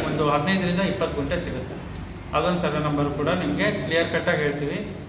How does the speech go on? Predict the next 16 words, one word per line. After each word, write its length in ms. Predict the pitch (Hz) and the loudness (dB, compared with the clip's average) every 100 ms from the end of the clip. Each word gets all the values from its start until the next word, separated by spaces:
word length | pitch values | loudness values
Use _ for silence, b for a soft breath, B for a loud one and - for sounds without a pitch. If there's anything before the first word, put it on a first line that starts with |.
| - - | -12 -4
ಅದ್ರ 180 | 156 175 | -2 0
ಬಗ್ಗೆ 600 | 170 151 190 190 196 - - 156 | 0 0 0 0 -2 -6 -8 -4
ನೀವು 440 | 165 160 160 156 | -2 -2 -2 4
ಡೈರೆಕ್ಟಾಗಿ, 500 | 165 190 202 185 143 - - - - | 6 6 4 0 -2 -4 -10 -14 -8
ಆ, 300 | 143 139 135 | -4 -2 -2
ನಿಮ್ಗೆ 220 | 139 143 156 | -2 -2 0
ತೋರಿಸ್ತೀವಿ, 400 | 180 - 165 160 | 0 -2 -4 -4
ನಮ್ಮ 180 | 156 156 | -4 -4
ವಿ 160 | 147 | -2
ಎ 80 | 156 | 0
ಅವರು 280 | 165 160 151 | 2 0 -2
ತೋರಿಸ್ತಾರೆ 400 | 147 147 147 156 | -2 -4 -4 -4
ಫಿಸಿಕಲ್ 460 | - 143 147 143 | -4 -4 -4 -4
ಆಗಿ, 140 | 135 139 - B B B - | -4 -6 -8 B B B -2
ಅದೇ 180 | 160 170 | 2 4
ಹೇಳ್ತೀವಿ. 340 | 143 - - | 4 2 -2